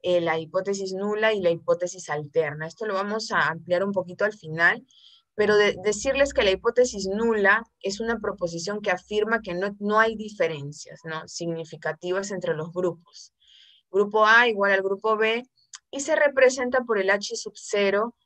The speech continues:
que es clásico en las clases de investigación, y la hipótesis alterna, que se representa por el H sub uno,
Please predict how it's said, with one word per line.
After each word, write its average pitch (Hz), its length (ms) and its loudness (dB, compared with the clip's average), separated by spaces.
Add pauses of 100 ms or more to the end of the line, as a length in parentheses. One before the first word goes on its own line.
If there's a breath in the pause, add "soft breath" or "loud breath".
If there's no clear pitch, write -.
(200)
que 175 280 0
es 185 180 -6
clásico 202 800 2
en 180 100 -2
las 170 140 -8
clases 175 320 -2
de 185 60 -6
investigación, 175 1000 -4 (320 soft breath)
y 233 100 -6
la 233 80 4
hipótesis 254 560 0
alterna, 240 760 4 (160)
que 170 140 -6
se 185 120 -4
representa 196 560 -2
por 185 160 2
el 165 140 2
H 170 240 -2
sub 240 220 -8
uno, 226 420 -2